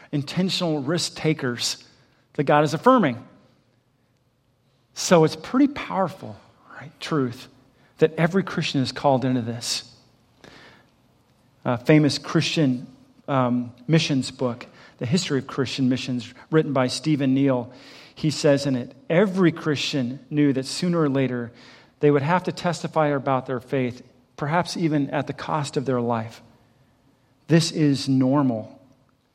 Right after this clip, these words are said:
It's normal for us to take intentional risks for the Lord."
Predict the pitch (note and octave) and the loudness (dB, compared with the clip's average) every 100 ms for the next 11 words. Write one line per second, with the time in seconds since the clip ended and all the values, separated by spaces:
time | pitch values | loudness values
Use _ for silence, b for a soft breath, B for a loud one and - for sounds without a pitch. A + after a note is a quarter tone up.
0 | _ F#3+ - D#3+ F#3+ B3 C4+ D3+ - E3 | _ -2 0 2 6 6 6 4 2 0
1 | D3+ C#3 - D3 - C#3+ C3+ B2+ C#3+ C3 | 2 0 0 -6 0 0 0 -4 -2 -4
2 | - C3 C3 - C3+ - - - B B | -2 -4 -4 0 0 0 -8 -10 B B
3 | B D#3 C#3+ C3+ B2 A#2 A2+ | B 2 2 4 2 0 -6